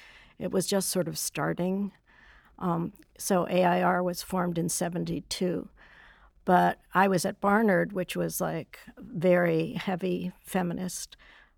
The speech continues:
college 'cause it was all women. And it was happening at the same time as a lot of protests were happening at Columbia, which is across the way.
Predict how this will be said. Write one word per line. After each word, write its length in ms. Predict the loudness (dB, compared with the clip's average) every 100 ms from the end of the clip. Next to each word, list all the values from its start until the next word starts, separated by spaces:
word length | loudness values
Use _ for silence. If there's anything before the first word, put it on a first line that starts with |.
| _ -2
college 460 | 2 4 4 0
'cause 180 | -6 -6
it 40 |
was 140 | -6 -4
all 220 | -2 -2
women. 480 | -2 -2 -2 -4 -8 _ _ _ _ _ _ _ 0
And 480 | 2 4 2 0 -4 -2
it 120 | 0
was 160 | 2
happening 400 | 2 2 4 2
at 100 | 2
the 80 | -2
same 240 | -2 -2 0
time 260 | 0 0
as 220 | 0 -4 -8 -12 -2
a 100 | 2
lot 200 | 2 2
of 80 | 0
protests 420 | -2 0 -4 -2
were 100 | -2
happening 340 | -2 -2 -4
at 100 | -4
Columbia, 440 | 0 4 6 4 2
which 220 | -4 -6
is 140 | -8
across 420 | -8 -2 0 -2
the 140 | -4 -4
way. 420 | -2 -2 -4